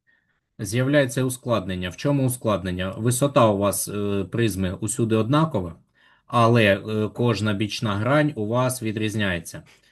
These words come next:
Тобто, умовно, дивіться, у вас складається бічна, давайте так, площа бічної поверхні.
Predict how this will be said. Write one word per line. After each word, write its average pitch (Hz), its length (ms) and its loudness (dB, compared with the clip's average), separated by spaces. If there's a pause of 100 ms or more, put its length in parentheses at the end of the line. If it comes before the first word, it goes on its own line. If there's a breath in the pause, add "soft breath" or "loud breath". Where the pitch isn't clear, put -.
(360 soft breath)
Тобто, 107 400 2
умовно, 123 520 2
дивіться, 101 480 0
у 101 60 -4
вас 143 240 0
складається 107 640 0
бічна, 123 600 -2
давайте 98 420 -4
так, 87 260 -6
площа 127 360 2
бічної 104 460 0
поверхні. 101 640 0